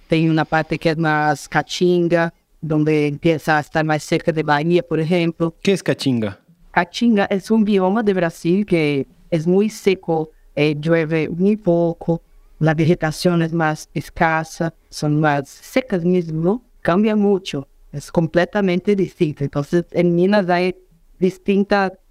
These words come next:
Speaker 1: ecosistemas, ¿no?
Speaker 2: Ujú.
Speaker 1: Y que, eh, configuran también culturas, ¿no? particulares de esto.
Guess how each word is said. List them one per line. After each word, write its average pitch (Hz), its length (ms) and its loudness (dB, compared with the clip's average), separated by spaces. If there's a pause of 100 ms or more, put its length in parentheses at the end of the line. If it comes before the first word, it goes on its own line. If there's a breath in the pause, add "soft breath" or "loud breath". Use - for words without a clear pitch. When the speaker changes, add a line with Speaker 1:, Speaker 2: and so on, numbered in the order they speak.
(120)
Speaker 1:
ecosistemas, 170 880 -2
¿no? 165 260 0 (240)
Speaker 2:
Ujú. 113 360 -6
Speaker 1:
Y 147 180 0
que, - 260 -4 (540)
eh, 135 100 -12
configuran 208 640 0
también 185 400 0
culturas, 202 600 0
¿no? 175 140 0
particulares 170 760 -2
de 165 120 4
esto. 160 200 -6